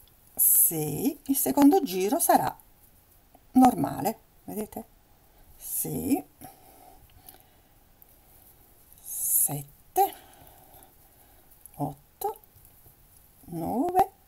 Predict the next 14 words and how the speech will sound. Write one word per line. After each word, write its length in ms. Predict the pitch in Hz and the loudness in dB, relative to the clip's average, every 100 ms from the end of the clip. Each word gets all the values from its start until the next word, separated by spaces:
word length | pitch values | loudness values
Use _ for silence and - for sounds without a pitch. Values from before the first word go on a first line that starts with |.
| - | -4
e 120 | 294 | -2
dieci 340 | 226 254 247 | 0 -2 -2
sul 180 | - 220 | -8 -8
primo 300 | - 226 214 | -4 0 4
lato, 360 | 240 - - - - - - _ - - - _ - - - _ | 4 2 -6 -20 -20 -20 -20 _ -20 -20 -20 _ -20 -20 -20 _
poi 320 | 160 156 139 | -2 -2 -2
otto 420 | 156 151 143 - | -2 -2 -4 -6
di 160 | 143 139 | -6 -6
qua, 480 | - 131 - 160 330 - - _ | -8 -8 -4 -2 -2 -4 -20 _
uno, 520 | - 156 160 185 359 - _ - _ - _ - - - - - - - - _ _ - - | -12 -10 -6 -2 -2 -4 _ -20 _ -20 _ -20 -20 -20 -20 -20 -20 -20 -20 _ _ -20 -12
due, 400 | 151 143 175 285 | -4 -2 -2 -2
sempre 380 | - - 151 | -2 -2 -4
normali, 680 | 147 147 143 160 151 208 370 - _ - _ _ | -4 -4 -4 -6 -4 -4 -4 -10 _ -20 _ _
tre, 520 | 143 139 147 196 - | -10 -6 -2 0 -2